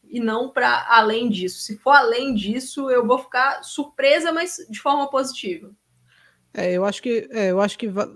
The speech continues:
Speaker 2: acho que a gente acertou aqui renomeando a categoria que tava antes, briga por Champions, como top cinco, né? Eu acho que o Brighton vai brigar pelo top cinco. Eu acho que o, o Villa pode um pouquinho mais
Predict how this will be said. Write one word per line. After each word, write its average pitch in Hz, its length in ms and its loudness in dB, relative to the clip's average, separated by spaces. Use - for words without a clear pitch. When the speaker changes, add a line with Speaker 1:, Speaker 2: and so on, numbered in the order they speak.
Speaker 2:
acho 180 220 -4
que 220 80 2
a 202 40 0
gente 208 220 -2
acertou 196 460 0
aqui 190 180 -4
renomeando 185 560 0
a 175 60 0
categoria 175 560 -2
que - 100 -12
tava 175 280 0
antes, 165 280 -6
briga 196 260 0
por 190 220 -8
Champions, 202 320 -4
como 202 320 -4
top 214 220 0
cinco, 175 340 -8
né? 175 140 -4
Eu 180 80 -2
acho 185 200 -6
que - 60 -8
o 190 40 -6
Brighton 196 600 0
vai 196 220 6
brigar 202 320 2
pelo 208 180 0
top 208 240 -2
cinco. 180 440 -10
Eu 175 60 -2
acho 185 180 -4
que 214 80 -4
o, 196 260 0
o 196 60 -4
Villa 247 260 2
pode 220 320 4
um 214 60 0
pouquinho 294 400 -2
mais 175 560 -4